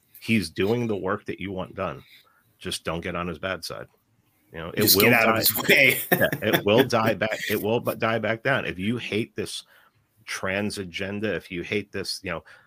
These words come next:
Speaker 1: um, kindergarten kids being taught about gay sex, y-, you know, in government
Speaker 2: Yeah.
Speaker 1: schools, you hate this stuff, somebody is gonna come along and they're gonna change it.
Speaker 2: So
Speaker 1: Let 'em.
Speaker 2: there's always this
Speaker 1: Get 'em on.
Speaker 2: fucking, there's the,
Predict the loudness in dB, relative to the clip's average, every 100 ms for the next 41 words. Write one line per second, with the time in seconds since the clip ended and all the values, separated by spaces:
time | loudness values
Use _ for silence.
0 | _ -6 -4 -4 -10 -16 _ -20 _ _
1 | -20 -18 -8 -4 -4 -2 -2 -2 -6 -6
2 | -6 -6 -10 -8 -6 -6 -8 -6 -4 -4
3 | -6 -6 -8 -6 -6 -6 -6 -6 -8 -10
4 | -12 -14 _ _ _ -16 -8 -4 -4 -4
5 | -2 -2 -2 -6 -6 2 2 4 0 -4
6 | -12 _ -6 -4 -2 -2 -4 -2 2 0
7 | -2 -20 -16 -4 2 4 4 2 0 -4
8 | -6 -6 -6 -4 -2 -2 -4 -6 -6 -6
9 | -4 -4 -4 -6 -12 -16 _ _ _ _
10 | 0 6 10 12 10 8 6 6 10 10
11 | 10 10 10 10 6 4 6 6 6 2
12 | -6 _ _ _ 10 10 12 8